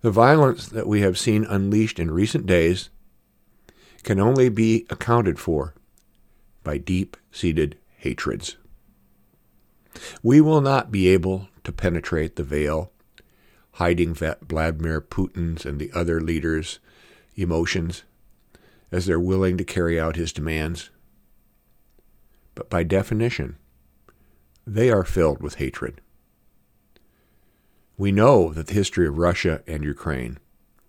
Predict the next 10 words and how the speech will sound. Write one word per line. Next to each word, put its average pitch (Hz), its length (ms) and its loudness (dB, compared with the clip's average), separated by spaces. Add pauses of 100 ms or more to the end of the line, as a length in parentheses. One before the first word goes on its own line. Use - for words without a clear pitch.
(420)
is 117 160 0
filled 123 320 6
with 110 140 2
generations 95 720 2
of - 120 -12
conflict, 69 640 -6 (640)
going 107 260 -2
back 85 200 -2
for 82 120 -6
centuries. 71 560 -8